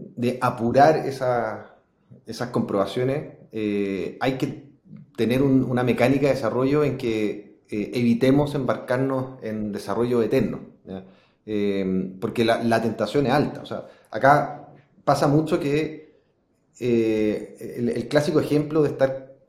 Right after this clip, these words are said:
como en un garage durante dos años desarrollando para hacer un gran lanzamiento, eh, piénsalo como, como que lo que tú estás desarrollando, lo que tú estás viendo, lo estás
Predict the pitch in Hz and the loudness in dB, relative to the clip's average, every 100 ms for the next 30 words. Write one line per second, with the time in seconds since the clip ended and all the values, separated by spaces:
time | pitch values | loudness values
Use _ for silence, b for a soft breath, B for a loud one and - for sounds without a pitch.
0 | - 110 113 135 123 110 127 135 - - | -8 -2 2 2 4 4 2 0 -4 -14
1 | 120 120 - - 117 117 117 107 123 123 | -16 -16 -18 -14 -4 -2 -2 2 2 4
2 | 135 135 131 117 113 120 139 139 113 107 | 2 0 -2 -2 0 0 0 0 2 2
3 | 87 - - - - 120 120 120 131 135 | 0 -4 -16 -20 -12 -6 -2 0 2 0
4 | 127 131 110 - 151 - b b b b | 0 0 -2 -2 -6 -8 b b b b
5 | - 110 107 107 104 101 - - - - | -6 0 2 2 2 -2 -4 -8 -16 -4
6 | 139 139 170 165 151 143 - 127 123 120 | 2 6 6 6 4 2 0 -4 -2 0
7 | 117 107 113 156 - 180 - - - 131 | 0 0 -2 -4 -2 -2 -2 -12 -14 -4
8 | 131 123 151 175 175 151 127 147 165 156 | 0 4 4 2 0 -2 -4 -8 -10 -4
9 | 151 170 170 185 - 120 117 143 147 - | 0 0 -2 -4 -6 -8 -4 0 0 -2